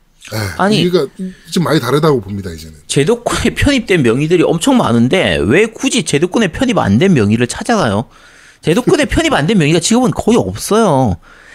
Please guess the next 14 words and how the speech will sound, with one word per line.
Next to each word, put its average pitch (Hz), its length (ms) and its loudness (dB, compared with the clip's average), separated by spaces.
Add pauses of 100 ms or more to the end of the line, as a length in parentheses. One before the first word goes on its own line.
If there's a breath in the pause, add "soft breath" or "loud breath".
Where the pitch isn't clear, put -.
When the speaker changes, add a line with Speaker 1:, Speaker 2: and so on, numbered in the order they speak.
(140)
Speaker 1:
네. - 220 -8
Speaker 2:
그 233 160 2
사람들 247 460 0
얘기하는 190 340 0
게 202 240 0
자기 202 300 -2
나름대로 175 640 0
의학을 175 300 2
공부하고 131 400 0
자기 180 300 -2
나름대로 151 420 0
연구를 131 560 0
해서 139 240 0
뭐 127 320 2